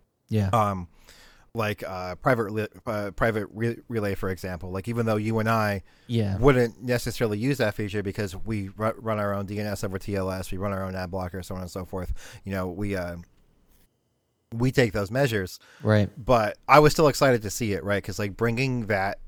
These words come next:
Speaker 2: that "don't track me" and that privacy technology to your average person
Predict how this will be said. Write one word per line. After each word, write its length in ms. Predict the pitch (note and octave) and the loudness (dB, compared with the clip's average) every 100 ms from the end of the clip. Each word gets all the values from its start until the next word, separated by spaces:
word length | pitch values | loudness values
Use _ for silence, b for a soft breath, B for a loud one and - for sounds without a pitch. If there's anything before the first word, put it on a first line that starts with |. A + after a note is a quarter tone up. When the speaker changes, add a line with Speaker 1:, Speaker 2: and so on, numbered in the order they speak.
| - | -2
Speaker 2:
that 500 | G2 G#2 F2 D#2 F#2+ | 2 2 2 -6 -4
"don't 240 | G#2+ G#2 G2 | 0 0 -2
track 340 | A2+ G#2+ - | -2 -2 -2
me" 140 | A2 | -4
and 100 | G#2+ F#2+ | -2 -4
that 120 | F2 | 0
privacy 380 | - G2+ - A2 | 0 0 -2 -2
technology 680 | A#2 A2 G2+ G#2 - A2+ | -2 -4 -4 -4 -6 -10
to 160 | G#2+ G#2 | -8 -8
your 480 | F#2+ F#2 G2 F#2+ F#2 | -6 -6 -4 -2 -2
average 300 | F#2+ G2 F#2+ | -4 -6 -6
person 360 | G2 G#2+ G#3 | -8 -8 -8